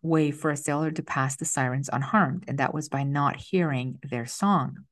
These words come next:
And so Circe advised Odysseus to stuff their ears with beeswax. But for himself, yeah, 'cause Odysseus always has to know everything, um,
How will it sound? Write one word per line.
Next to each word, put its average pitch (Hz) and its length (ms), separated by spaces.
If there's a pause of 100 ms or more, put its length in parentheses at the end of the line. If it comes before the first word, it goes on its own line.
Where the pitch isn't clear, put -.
(480)
And 165 100
so 226 360
Circe 190 800 (580)
advised 165 840 (200)
Odysseus - 840 (480)
to 170 80
stuff 180 500
their 214 220
ears 156 320
with 139 200
beeswax. - 760 (560)
But 202 100
for - 180
himself, 160 840 (760)
yeah, 190 220
'cause 165 240
Odysseus 165 520
always 190 280
has 185 160
to 180 100
know 202 160
everything, 156 680 (680)
um, 147 440